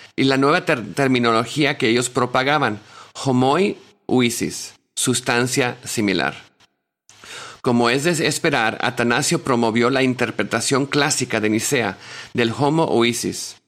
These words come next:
que era en contra de los medio arrianos, y su declaración de homoi uisis. Ahora, esto puede parecer una diferencia insignificante para muchos de nosotros,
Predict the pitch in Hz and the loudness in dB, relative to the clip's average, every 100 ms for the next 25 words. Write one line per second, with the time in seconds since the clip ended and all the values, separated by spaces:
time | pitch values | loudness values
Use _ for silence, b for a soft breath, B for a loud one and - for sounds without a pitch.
0 | - 131 127 139 135 147 151 160 151 123 | -6 0 2 2 0 0 0 0 0 0
1 | 117 117 127 143 151 131 117 117 127 101 | 0 0 0 2 2 2 2 2 2 0
2 | 110 - B B 123 120 131 123 123 117 | -2 -8 B B -2 2 2 2 2 2
3 | 123 - 147 139 - 127 113 113 143 196 | 0 2 2 2 0 0 2 2 2 0
4 | - - _ _ 104 113 110 - 87 - | -6 -20 _ _ 0 2 0 -4 -8 -12
5 | - _ _ _ _ - B B B - | -18 _ _ _ _ -20 B B B 0
6 | 139 139 - - 151 202 170 160 156 135 | 2 0 -2 -2 -2 0 0 0 0 0
7 | 123 147 147 143 127 135 131 147 175 147 | 0 2 2 2 0 0 0 0 -2 0
8 | 143 156 143 139 139 127 156 165 202 120 | 0 0 2 0 -2 -4 -2 -2 -2 -2
9 | 113 104 131 143 135 123 120 156 160 110 | 0 2 0 0 0 0 0 -2 -2 -4
10 | 101 | -4